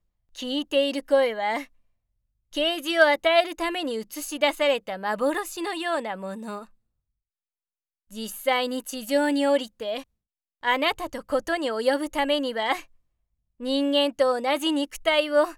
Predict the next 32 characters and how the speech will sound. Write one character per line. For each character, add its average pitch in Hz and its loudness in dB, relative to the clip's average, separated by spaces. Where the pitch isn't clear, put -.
形 311 -4
作 392 -8
ら 415 4
ね 381 -2
ば 240 2
な 208 -6
り 220 -8
ま 240 -4
せ 240 -6
ん。 247 -14
そ 240 -4
れ 254 2
に 269 0
は 214 0
人 294 -2
の 294 2
強 269 -2
い 294 -4
思 226 0
い 240 -4
と、 196 -6
よ 208 -8
り 262 -4
し 285 -2
ろ 294 6
が 277 2
必 - -10
要 269 4
な 254 2
の 240 -6
で 180 -10
す。 - -14